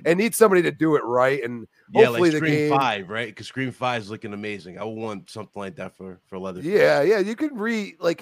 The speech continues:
Speaker 1: they haven't done it well enough to say, "Hey, you can't, you know,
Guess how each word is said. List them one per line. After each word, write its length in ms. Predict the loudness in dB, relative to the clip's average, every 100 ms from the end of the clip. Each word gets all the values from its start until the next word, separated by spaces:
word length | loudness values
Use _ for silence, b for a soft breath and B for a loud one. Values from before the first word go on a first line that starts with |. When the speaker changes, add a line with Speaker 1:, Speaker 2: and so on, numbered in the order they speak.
| -6
Speaker 1:
they 120 | -2
haven't 340 | 0 0 -2
done 220 | 0 2
it 260 | 2 0 -2
well 260 | -2 0 2
enough 340 | 2 0 -2
to 240 | -4 -4
say, 320 | -4 -4 -4 -2
"Hey, 200 | -4 -4
you 180 | -6
can't, 380 | -10 -8 -6 -6
you 140 | -8 -8
know, 320 | -4 -6 -8